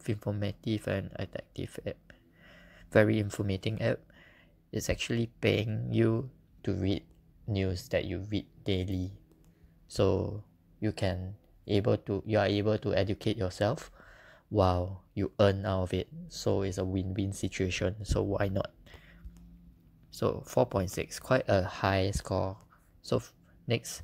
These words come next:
let's just install this. As you can see, it's super easy to use. Reviews by others. <sniffs>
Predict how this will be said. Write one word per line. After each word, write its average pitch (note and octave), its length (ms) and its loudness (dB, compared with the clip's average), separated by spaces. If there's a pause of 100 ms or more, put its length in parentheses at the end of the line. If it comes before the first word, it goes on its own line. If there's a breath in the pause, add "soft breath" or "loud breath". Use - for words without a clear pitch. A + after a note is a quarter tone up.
let's A2+ 240 -2
just A2 240 0
install G#2 560 0
this. A#2+ 340 2 (2250 soft breath)
As - 60 -20
you - 40 -20
can G#2+ 160 -4
see, A#2+ 300 4
it's A2 100 0
super - 240 -2
easy A2+ 440 2
to G2 40 4
use. A2+ 460 2 (320 soft breath)
Reviews G#2 480 2
by F#2 140 4
others. G2 600 0
<sniffs> - 360 -2